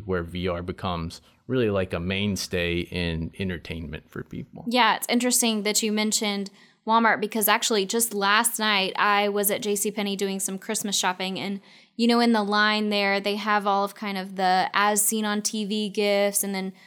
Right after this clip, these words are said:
Speaker 2: Sharper Image kind of comes out of the woodwork and has, like, some holiday stuff there. And then there was just this, I couldn't even tell you what brand it was. It was a no-name brand. It was, like, virtual reality headset. And I thought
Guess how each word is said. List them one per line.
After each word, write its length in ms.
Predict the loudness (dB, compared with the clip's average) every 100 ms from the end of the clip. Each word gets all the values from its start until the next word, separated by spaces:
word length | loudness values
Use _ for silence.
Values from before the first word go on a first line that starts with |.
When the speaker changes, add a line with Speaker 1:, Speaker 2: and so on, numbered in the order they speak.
| -20 _
Speaker 2:
Sharper 420 | 0 4 4 4
Image 520 | 2 2 2 2 0
kind 180 | 0 -2
of 60 | -2
comes 320 | -4 -4 2
out 140 | 2
of 80 | 2
the 80 | -2
woodwork 680 | 0 -2 0 2 4 2 -2
and 320 | -4 -4 -6
has, 420 | -2 0 2 2
like, 220 | 0 -2
some 300 | -4 -4 -6
holiday 800 | -4 0 4 4 2 0 0 -4 -4
stuff 400 | -2 2 2 0
there. 420 | 0 0 0 -2 -8 -20 -10
And 140 | -2 2
then 100 | 2
there 160 | 2
was 160 | 2 2
just 260 | 2 0 0
this, 280 | 0 0 0
I 80 |
couldn't 260 | -2 0 2
even 160 | 4 2
tell 200 | 0 2
you 160 | 2
what 160 | 0 0
brand 260 | -2 -2 -2
it 80 |
was. 300 | -2 -2 -2
It 80 | -2
was 160 | -4 -2
a 60 |
no-name 680 | 0 2 2 4 4 2 0
brand. 420 | 0 0 2 0
It 120 | 0 -2
was, 160 | -2
like, 260 | -2 -2 -6 -20 _ -6
virtual 600 | 0 0 2 2 2 2
reality 600 | 4 6 8 6 4 2
headset. 580 | 4 4 4 4 2 2
And 140 | 0
I 120 | 0
thought 400 | 0 2 2 2